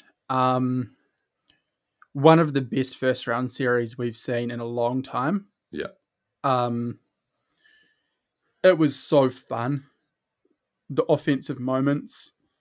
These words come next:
Speaker 1: of these teams. Um, the Draymond stomp feels like it was so long ago.
Speaker 2: <laughs> Yeah, it does.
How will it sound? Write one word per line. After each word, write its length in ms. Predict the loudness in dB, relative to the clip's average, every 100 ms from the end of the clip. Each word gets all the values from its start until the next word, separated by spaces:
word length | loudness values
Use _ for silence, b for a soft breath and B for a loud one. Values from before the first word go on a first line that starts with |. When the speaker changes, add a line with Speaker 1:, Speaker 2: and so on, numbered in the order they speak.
| _ _
Speaker 1:
of 180 | 0 0
these 220 | 0 -2
teams. 560 | -2 2 2 2 0 -8 -10 -4
Um, 480 | -2 0 0 -2 -6 b b b _ _ _ _ _ _ _ _ -4
the 100 | 0
Draymond 520 | 6 6 8 6 4
stomp 500 | 0 -2 2 4 2
feels 360 | 0 2 4 4
like 240 | 2 2
it 80 | -2
was 220 | -2 0
so 240 | 0 2 4
long 300 | 4 2 0
ago. 220 | -4 -2
Speaker 2:
<laughs> 100 | 0
Yeah, 180 | 2 0
it 160 | 0
does. 480 | 0 0 -2 -4 -6